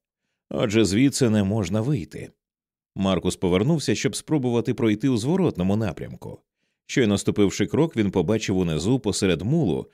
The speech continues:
щось блискуче. Чоловік нахилився і підняв золотий ланцюжок із хрестиком.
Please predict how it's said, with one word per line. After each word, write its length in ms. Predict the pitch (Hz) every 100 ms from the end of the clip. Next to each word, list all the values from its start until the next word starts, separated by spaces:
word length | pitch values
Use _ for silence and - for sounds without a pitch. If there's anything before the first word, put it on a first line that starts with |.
| _ _
щось 360 | - - 127 -
блискуче. 800 | 113 127 123 - 90 - - - _ _ _ _ _ -
Чоловік 400 | 180 139 123 107
нахилився 600 | 92 92 90 127 110 101
і 80 |
підняв 400 | 90 90 85 113
золотий 380 | 92 98 95 123
ланцюжок 600 | 101 95 - 90 98 107
із 120 | 104
хрестиком. 760 | - 143 113 - - - -